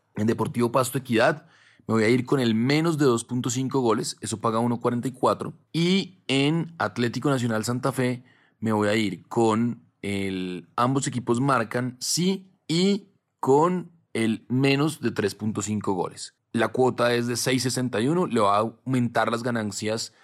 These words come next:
al diez por ciento, es decir, me queda en cuatro noventa y siete y el máximo de la apuesta es cincuenta mil pesos. ¿Esto por qué pasa? Porque el nivel de lealtad de la cuenta que tenemos entre Alfredo y yo acá en Rochebet,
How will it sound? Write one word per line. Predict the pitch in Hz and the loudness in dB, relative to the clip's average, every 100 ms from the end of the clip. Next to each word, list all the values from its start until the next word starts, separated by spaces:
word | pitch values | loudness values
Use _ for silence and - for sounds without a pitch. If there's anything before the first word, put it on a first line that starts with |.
| - - | -20 -6
al | 110 | -2
diez | 107 101 | 0 -2
por | - 104 | -4 -4
ciento, | 120 120 | -4 -2
es | 135 | -4
decir, | 117 113 | -2 -2
me | 107 | -4
queda | 117 113 | -4 -4
en | 117 | 0
cuatro | 123 120 123 | -2 0 -2
noventa | 131 135 143 | -2 -2 -4
y | |
siete | 131 120 131 107 | -4 -4 -4 -4
y | 120 | -2
el | 110 | 0
máximo | 117 117 - 131 | 2 0 -2 0
de | 135 | 0
la | |
apuesta | - 104 - | 0 -4 -4
es | 104 | -4
cincuenta | 123 123 123 104 | -4 -2 -2 0
mil | 101 98 | -4 -2
pesos. | 120 98 85 - - - _ | -4 -4 -10 -16 -20 -20 _
¿Esto | 123 113 147 | -4 -2 -2
por | - | -4
qué | |
pasa? | - 139 147 175 - _ _ _ | 0 0 0 -2 -8 _ _ _
Porque | 113 107 | -2 0
el | 110 | 0
nivel | 110 110 104 | 0 0 0
de | 123 | 2
lealtad | 143 123 101 98 | 2 0 -2 -2
de | 107 | -4
la | |
cuenta | 110 107 98 | -4 -4 -6
que | 107 | -6
tenemos | - 101 92 | -6 -6 -6
entre | 113 - | -6 -4
Alfredo | 98 92 92 | -6 -4 -2
y | 104 | 0
yo | 113 113 - | 2 0 -4
acá | 101 107 | -6 -2
en | 113 | 0
Rochebet, | 117 113 98 120 | 0 0 -2 -8